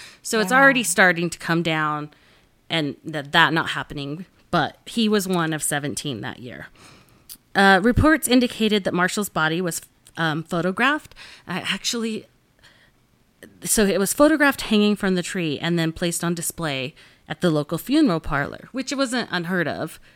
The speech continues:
Speaker 1: to place, like, criminals on display. Pictures of the hanging were sold to the townspeople for twenty-five cents. So I did
Speaker 2: Oh.
Speaker 1: send you a picture of the actual hanging. I don't know whether or not you wanna post it.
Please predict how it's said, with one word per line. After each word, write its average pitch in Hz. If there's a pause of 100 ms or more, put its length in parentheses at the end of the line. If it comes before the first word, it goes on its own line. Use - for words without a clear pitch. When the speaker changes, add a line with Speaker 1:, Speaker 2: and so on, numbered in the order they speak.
(120)
Speaker 1:
to 185
place, 175
like, 151 (400)
criminals 175
on 151
display. 143 (540)
Pictures 269
of 190
the 196
hanging 170
were 175
sold 160
to 180
the 165
townspeople 151
for 147
twenty-five 135
cents. - (380)
So 214 (160)
I 226
did 254 (760)
Speaker 2:
Oh. 190
Speaker 1:
send 226
you 220
a 196
picture 208
of 170
the 185
actual 165
hanging. 165
I 170
don't 175
know 190
whether 180
or 160
not -
you 165
wanna 156
post -
it. 175